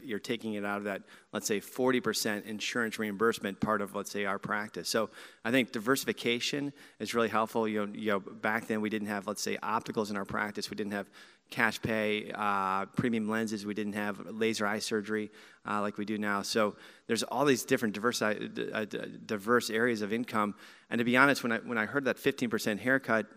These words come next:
I said, "You know what? Maybe this is gonna be a quicker, you know, pulling the Band-Aid off, and we're gonna, it's gonna break the system, and we can rebuild." You know, at some point, we can't take that haircut anymore, and it's gonna, uh, really force us to rebuild.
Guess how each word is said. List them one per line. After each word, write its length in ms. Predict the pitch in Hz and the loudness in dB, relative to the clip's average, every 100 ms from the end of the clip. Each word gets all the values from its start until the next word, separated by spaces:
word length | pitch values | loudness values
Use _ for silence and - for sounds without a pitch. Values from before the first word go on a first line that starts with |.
| - | -12
I 60 | 107 | -6
said, 220 | - 107 | -2 0
"You 100 | 117 | 2
know 140 | 127 | 4
what? 200 | 127 131 - - - _ - | 6 4 2 -18 -20 _ -2
Maybe 400 | 113 131 143 127 | 4 6 6 4
this 160 | 110 | 2
is 120 | 110 - | 0 2
gonna 200 | 113 107 | 2 2
be 300 | 110 107 104 - _ _ - | 2 0 -2 -12 _ _ -12
a 40 | 104 | -8
quicker, 420 | - 143 131 123 | 0 4 4 2
you 120 | 120 | 0
know, 80 | 107 | 2
pulling 360 | - 143 135 | 2 4 4
the 80 | 110 | 4
Band-Aid 400 | 101 120 127 107 | 2 4 6 6
off, 340 | 104 104 104 - | 6 4 2 -2
and 140 | 113 104 | -4 -2
we're 60 | |
gonna, 240 | 104 107 104 - - | 0 0 0 -6 -10
it's 100 | - | -4
gonna 160 | 117 98 | -2 -2
break 320 | 90 117 120 | 2 2 4
the 120 | 107 | 0
system, 500 | - 110 - 110 104 | 0 0 0 -2 -2
and 140 | 104 104 | -2 -2
we 80 | |
can 140 | 101 95 | -2 -2
rebuild." 540 | 101 98 107 107 92 | -2 0 2 2 2
You 80 | 101 | 0
know, 120 | 95 - - | 0 -2 -6
at 120 | 107 - | -2 2
some 260 | - 156 | 4 4
point, 280 | - 117 107 | 2 -2 -2
we 100 | 107 | -4
can't 280 | - 123 107 | -2 -4 0
take 240 | 117 104 | -2 -2
that 200 | 101 95 - - _ | -4 -4 -8 -20 _
haircut 280 | 117 107 104 | -6 -4 -4
anymore, 360 | 101 98 107 104 | -6 -6 -4 -4
and 100 | 95 | -4
it's 120 | - | -6
gonna, 220 | 104 98 | -6 -6
uh, 260 | - - - | -8 -12 -8
really 420 | 104 117 139 110 | 0 4 6 4
force 360 | - 98 90 92 | 2 -2 -2 -4
us 120 | - | -4
to 100 | 95 | -4
rebuild. 560 | 95 98 90 101 92 | -4 -4 -2 -2 -2